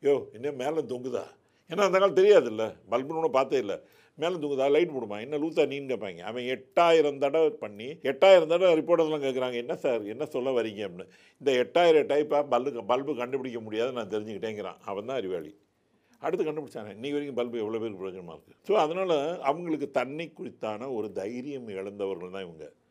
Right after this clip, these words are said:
தயவு செய்து உங்க எல்லாரும் சொல்றேன், யாரையும் பக்கத்துல இருக்கவங்கள பார்க்காதீங்க. நீங்க ஏதாவது ஒண்ணு நினைச்சீங்கன்னா, அது மந்திரத்துல கிடையாது. கஞ்சி கஞ்சி என்றால் பானை நிறைய கண்டிப்பா கிடைக்காது.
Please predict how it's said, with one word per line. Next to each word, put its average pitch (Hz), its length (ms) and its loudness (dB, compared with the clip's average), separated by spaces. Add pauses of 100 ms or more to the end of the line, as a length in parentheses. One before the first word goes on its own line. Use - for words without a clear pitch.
(400)
தயவு 156 360 2
செய்து 151 440 -2
உங்க 120 120 -6
எல்லாரும் 117 260 -2
சொல்றேன், 87 200 -14
யாரையும் 131 480 -4
பக்கத்துல 131 260 -6
இருக்கவங்கள 101 340 -4
பார்க்காதீங்க. 80 540 -8 (100)
நீங்க 139 640 4
ஏதாவது 135 440 2
ஒண்ணு 117 40 -8
நினைச்சீங்கன்னா, 113 840 -8
அது 104 260 -8
மந்திரத்துல 127 600 -6
கிடையாது. 123 560 -6 (640)
கஞ்சி 120 300 -12
கஞ்சி 120 240 -4
என்றால் 120 340 -4
பானை 117 340 -6
நிறைய 107 360 -8
கண்டிப்பா 110 380 -8
கிடைக்காது. 98 360 -8